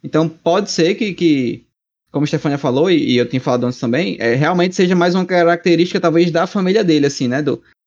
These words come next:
do pai que passou pro filho e, e eram pessoas muito inteligentes, muito sagazes, e, enfim.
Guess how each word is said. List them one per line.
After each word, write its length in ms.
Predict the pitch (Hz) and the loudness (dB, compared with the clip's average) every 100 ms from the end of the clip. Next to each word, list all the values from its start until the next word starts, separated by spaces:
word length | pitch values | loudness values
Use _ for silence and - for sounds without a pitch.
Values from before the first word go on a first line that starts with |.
| _ | _
do 180 | 117 131 | -4 -4
pai 300 | 131 131 147 | -2 0 0
que 80 | - | 0
passou 220 | 135 147 | -2 -2
pro 140 | 135 | -4
filho 380 | 131 139 147 160 | -4 0 2 4
e, 340 | 151 143 135 139 | 2 2 2 2
e 60 | |
eram 180 | 139 139 | 2 0
pessoas 340 | 135 - 131 | -2 0 0
muito 180 | 127 127 | 0 0
inteligentes, 640 | 123 117 117 131 156 151 | 0 0 0 0 0 0
muito 180 | 131 123 | -2 -4
sagazes, 560 | - 107 113 131 143 135 | -2 -2 0 0 0 -2
e, 260 | 135 - | -4 -2
enfim. 360 | 147 - 123 117 | -2 -2 -4 -4